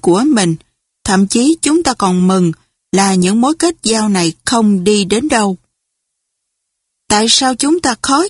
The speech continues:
chịu về chuyện rõ ràng không đáng? Chúng ta may mắn khi giữ khoảng cách này.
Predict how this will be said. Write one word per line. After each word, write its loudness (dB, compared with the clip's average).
chịu 0
về 4
chuyện 0
rõ 0
ràng -2
không 0
đáng? -2
Chúng 2
ta 0
may 0
mắn 0
khi 0
giữ 0
khoảng 0
cách -2
này. 0